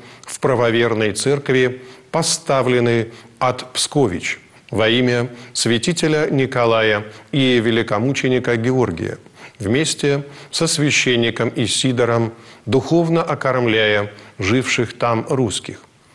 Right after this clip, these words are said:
В тысяча четыреста семидесятом году отец Иоанн был вынужден бежать с семьёй в Псков от преследований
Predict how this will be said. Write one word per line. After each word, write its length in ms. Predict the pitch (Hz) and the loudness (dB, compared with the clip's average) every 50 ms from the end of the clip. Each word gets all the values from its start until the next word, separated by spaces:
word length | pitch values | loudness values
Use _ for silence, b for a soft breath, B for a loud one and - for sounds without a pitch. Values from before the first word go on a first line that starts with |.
| B B B B | B B B B
В 140 | B - - | B -10 -4
тысяча 460 | - 160 165 - - 156 135 - 147 | -2 -2 0 0 0 0 0 0 0
четыреста 760 | - - 147 147 - 151 147 143 123 - - 131 127 123 123 B B B B B B | 0 0 -2 0 2 2 2 2 0 0 -2 -2 -2 -2 -4 B B B B B B
семидесятом 760 | - - 135 123 123 117 123 117 - 127 120 - 117 110 107 | -2 0 2 2 2 2 2 0 0 0 0 0 0 0 0
году 440 | 101 104 101 98 120 127 127 127 127 B B B B B B | 0 0 0 0 0 -2 -2 -4 -6 B B B B B B
отец 480 | B 127 131 127 - 139 131 123 - - - | B -2 -2 0 0 0 0 0 -2 -2 -2
Иоанн 440 | 135 120 123 139 147 147 147 143 143 B B B B B B | 0 2 2 2 0 0 -2 -2 -4 B B B B B B
был 300 | B 101 135 165 180 180 | B 0 2 2 2 4
вынужден 560 | 160 151 156 147 143 139 117 131 131 127 123 113 | 4 4 4 4 4 2 2 0 0 0 2 2
бежать 480 | 110 117 107 101 110 110 110 107 - - - - | 2 0 0 2 0 0 0 -2 -4 -8 -18 -12
с 80 | - - | -8 -4
семьёй 540 | - - 127 113 113 107 117 135 143 143 143 | -2 0 0 2 2 2 4 4 2 2 0
в 140 | 135 143 - | -2 -6 -8
Псков 520 | - - - - - 110 107 104 - - - B B B B B B B B | -8 -8 -4 -2 -2 -2 -2 -2 -6 -12 -18 B B B B B B B B
от 260 | - 131 131 131 - | 0 0 0 -2 -2
преследований 1000 | - - 117 113 - - 123 127 143 147 143 147 131 131 120 120 120 117 113 120 | -4 -2 -2 -2 -2 0 0 0 0 2 0 0 0 2 2 2 0 0 -2 -4